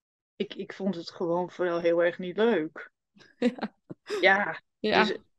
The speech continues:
Speaker 1: Het is meer dat, dat ik, wat ik, wat ik al zei, kijk, je wordt op een bepaalde manier, ik noem het altijd een beetje opgevoed, hè, want dat
Speaker 2: Ja.
Speaker 1: iedereen doet het op een bepaalde manier en wij moeten dat ook zo doen.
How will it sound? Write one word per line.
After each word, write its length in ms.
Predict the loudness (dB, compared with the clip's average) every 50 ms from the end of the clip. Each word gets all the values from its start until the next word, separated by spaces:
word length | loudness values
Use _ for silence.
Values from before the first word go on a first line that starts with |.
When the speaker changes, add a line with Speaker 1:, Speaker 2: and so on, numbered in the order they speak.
| _ _
Speaker 1:
Het 120 | -8 -4
is 200 | -2 -2 0 0
meer 320 | 2 4 4 6 6 6 4
dat, 200 | 4 2 0 0 _ _
dat 320 | -6 -6 -6 -6 -6 -16 _ _
ik, 300 | -6 -6 -6 -6 -6 -6 -4
wat 160 | -4 -4 -4
ik, 160 | -6 -6 -4
wat 120 | -2 -2 -2
ik 100 | 0 -2
al 80 | -2
zei, 340 | 0 2 2 4 4 4 2
kijk, 160 | 2 -2 -6
je 200 | -4 -4 -6 -6 -6
wordt 360 | -14 -8 -4 -2 0 0 0
op 100 | -2 -2
een 120 | -4 -4
bepaalde 440 | -4 -4 -4 -2 -2 -2 0 -2 -2
manier, 160 | -6 -6 -4
ik 140 | -4 -4 -2
noem 160 | -2 -2 -2
het 120 | -2 0 0
altijd 200 | 0 0 2 0
een 60 | 0
beetje 180 | 0 0 0
opgevoed, 600 | 0 0 0 0 -4 -8 -6 -2 0 0 0 2 2
hè, 220 | 4 4 4 4
want 240 | 2 0 -2 -2 -4
dat 200 | -6 -6 -4 -2
Speaker 2:
Ja. 100 | -2 0
Speaker 1:
iedereen 640 | 2 2 4 4 4 2 0 -2 -8 -10 -6 -6 -4 -2
doet 160 | -2 0 0
het 160 | 0 2 2
op 120 | 0 0
een 100 | 0 -2
bepaalde 460 | -2 -2 -2 -2 -2 0 0 0 -2 -4
manier 520 | -6 -6 -4 -2 0 0 2 2 2 0
en 280 | 0 -6 -8 -6 -6 -2
wij 200 | -2 0 0 0
moeten 300 | -2 -4 -6 -6 -4 0
dat 240 | 0 0 0 2
ook 280 | 4 6 6 6 4 2
zo 300 | 2 4 6 6 4 4
doen. 340 | 4 2 4 4 2 2